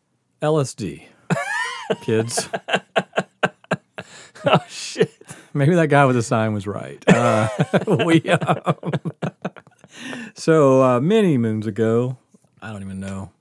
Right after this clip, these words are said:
Speaker 1: nineteen ninety something or another, um, I was, uh, I moved in with my friend Jeremy.
Speaker 2: Uh-huh.
Speaker 1: Um, he had this huge house. Uh, now <laughs> Jeremy, so Jeremy was the one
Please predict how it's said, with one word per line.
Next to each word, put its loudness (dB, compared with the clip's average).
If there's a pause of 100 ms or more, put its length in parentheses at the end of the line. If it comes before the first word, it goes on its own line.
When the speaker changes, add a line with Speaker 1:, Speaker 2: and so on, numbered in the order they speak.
Speaker 1:
nineteen -10
ninety -10
something -10
or -10
another, -10
um, -4 (540)
I 0
was, 0
uh, -2
I -8
moved 2
in 2
with -2
my -4
friend -4 (280)
Jeremy. -6 (180)
Speaker 2:
Uh-huh. -12 (320)
Speaker 1:
Um, -10 (480)
he -10
had -6
this -14
huge 2
house. -16
Uh, -12 (260)
now -4
<laughs> -4
Jeremy, 4 (720)
so -4
Jeremy 4
was 4
the 6
one 2